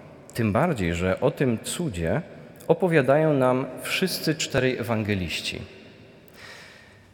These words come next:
Ten cud oczywiście albo przyciąga uwagę, albo kłuje w oczy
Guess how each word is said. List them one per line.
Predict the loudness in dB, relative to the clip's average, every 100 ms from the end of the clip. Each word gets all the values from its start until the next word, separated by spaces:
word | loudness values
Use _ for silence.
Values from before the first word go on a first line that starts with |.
| -20 -14 2
Ten | 4
cud | 6 4 4 2
oczywiście | 0 2 2 0 -2 2
albo | 4 4 6 6 6 0 -6 -10 -6
przyciąga | -4 0 2 4 4
uwagę, | 4 4 2 4 -2 0
albo | 0 2 2 0
kłuje | -2 0 2 2
w | -2 -2
oczy | -2 -2 -4 -6